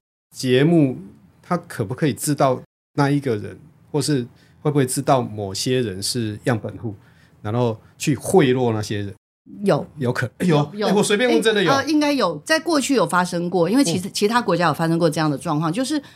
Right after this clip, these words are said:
Speaker 2: 他们想要去影响，比如电视台他想要去影响这个收视户，所以他故意在这个区域里面去做一些诱因，让这些家户里面的这，这些遥控器受到这个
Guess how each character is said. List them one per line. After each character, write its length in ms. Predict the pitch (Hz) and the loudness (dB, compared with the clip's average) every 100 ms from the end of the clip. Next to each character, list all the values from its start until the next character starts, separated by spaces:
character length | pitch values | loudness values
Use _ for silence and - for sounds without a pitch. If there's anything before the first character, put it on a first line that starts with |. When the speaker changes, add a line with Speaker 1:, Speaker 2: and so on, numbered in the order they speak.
| _ | _
Speaker 2:
他 160 | _ 269 | _ 0
们 340 | 254 208 202 | 2 0 -2
想 260 | 202 - 147 | -4 -2 0
要 260 | 170 202 190 | 2 2 2
去 320 | - 226 - | -2 -8 -8
影 260 | - 156 202 | -2 0 2
响， 220 | 254 - - | 0 -2 0
比 80 | 202 | 2
如 60 | |
电 200 | 226 285 | 2 2
视 120 | 247 226 | 0 0
台 120 | 180 | -2
他 120 | 196 | -2
想 200 | - 156 | -2 0
要 100 | 156 | 0
去 140 | 190 - | -2 -2
影 280 | 185 170 247 | 0 2 2
响 340 | 269 185 117 | 0 -2 -2
这 100 | - | 0
个 80 | 160 | 0
收 200 | 147 143 | 0 0
视 180 | 147 147 | -2 -4
户， 220 | 127 151 - _ _ | -2 -4 -4 _ _
所 100 | - | 0
以 20 | |
他 60 | 285 | 0
故 260 | 285 330 269 | 2 4 4
意 120 | 240 | 2
在 220 | 208 214 | 2 2
这 100 | 190 | 0
个 120 | 180 170 | 0 0
区 380 | - - 190 | 2 2 2
域 20 | 175 | 4
里 80 | |
面 180 | 143 165 | 4 4
去 220 | 175 214 196 - - | 2 0 0 -8 -20
做 200 | - 240 | 0 2
一 60 | 202 | 2
些 360 | 190 190 185 202 | 2 0 0 0
诱 260 | 262 226 165 | 2 2 0
因， 340 | 170 170 185 - | -2 -4 -4 -6
让 180 | 226 208 | -4 0
这 140 | 214 | 2
些 180 | 208 190 | 4 2
家 300 | 190 185 180 | 2 2 2
户 180 | 190 180 | 4 2
里 140 | 147 | 4
面 280 | 139 160 147 - | 2 4 2 0
的 300 | - 180 156 180 _ _ _ _ | -6 -6 -6 -10 _ _ _ _
这， 160 | 185 | -4
这 160 | 170 202 | 0 2
些 320 | 190 185 180 - | 4 2 2 -2
遥 160 | 185 160 | 2 2
控 200 | 202 180 | 2 0
器 180 | 180 | 2
受 240 | 156 - 175 | 2 2 2
到 160 | 170 | 2
这 100 | 147 | 0
个 100 | 147 | -2